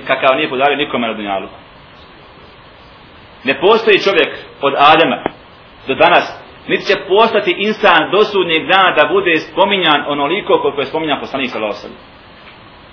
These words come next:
Svake minute se ezan čuje sa munare i spominje se ime poslanika, sallallahu alejhi ve selleme, u ezanu. U namazu ne možeš klanjati da ne spominješ Muhammeda, sallallahu alejhi ve selleme. Hatib na minberi.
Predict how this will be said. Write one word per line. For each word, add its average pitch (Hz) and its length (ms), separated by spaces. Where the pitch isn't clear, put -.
Svake 208 580
minute 202 540
se - 260
ezan 156 220
čuje 127 380
sa - 160
munare 113 500
i 110 60
spominje 123 240
se 113 100
ime 107 100
poslanika, 101 360
sallallahu 95 280
alejhi 101 100
ve 107 100
selleme, 101 200
u 107 60
ezanu. 98 360
U 156 80
namazu 175 560
ne 156 160
možeš 185 240
klanjati 180 280
da 156 80
ne 151 60
spominješ 156 300
Muhammeda, 139 340
sallallahu 127 480
alejhi 117 300
ve 107 80
selleme. 123 340
Hatib 190 360
na 160 180
minberi. 151 460